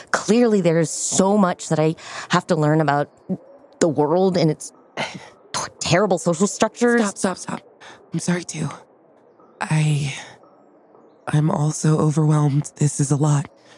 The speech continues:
Speaker 2: Things, for their size,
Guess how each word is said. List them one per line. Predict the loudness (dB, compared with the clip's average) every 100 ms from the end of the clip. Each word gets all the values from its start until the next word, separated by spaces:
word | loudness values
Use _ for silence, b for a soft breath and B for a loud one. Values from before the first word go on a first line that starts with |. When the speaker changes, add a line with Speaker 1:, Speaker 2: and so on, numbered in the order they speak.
| b b _ _ _ _ _ _ _
Speaker 2:
Things, | -2 0 0 -2 -6 -14 -18 _ _ _ _ _ _ _ _ _ _ _ -10
for | -2 0 2
their | 0 0
size, | -2 0 0 0 -2 -8